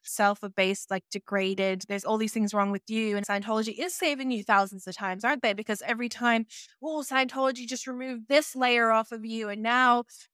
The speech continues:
because you're such a piece of shit, degraded being, you have so many things to scrub off of you." That's how deeply it goes. They believe this. They know it to be true. They are certain about it because they experienced it,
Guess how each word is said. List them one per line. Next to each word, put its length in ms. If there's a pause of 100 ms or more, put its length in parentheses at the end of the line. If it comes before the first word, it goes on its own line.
(120)
because 280
you're 60
such 200
a 60
piece 400
of 120
shit, 340
degraded 500
being, 640 (320)
you 140
have 200
so 380
many 180
things 300
to 80
scrub 560
off 220
of 120
you." 360 (240)
That's 200
how 180 (200)
deeply 480
it 160
goes. 320
They 360
believe 840
this. 480
They 180
know 560
it 160
to 160
be 140
true. 240
They 240
are 100
certain 640
about 380
it 100
because 500
they 340 (100)
experienced 840
it, 160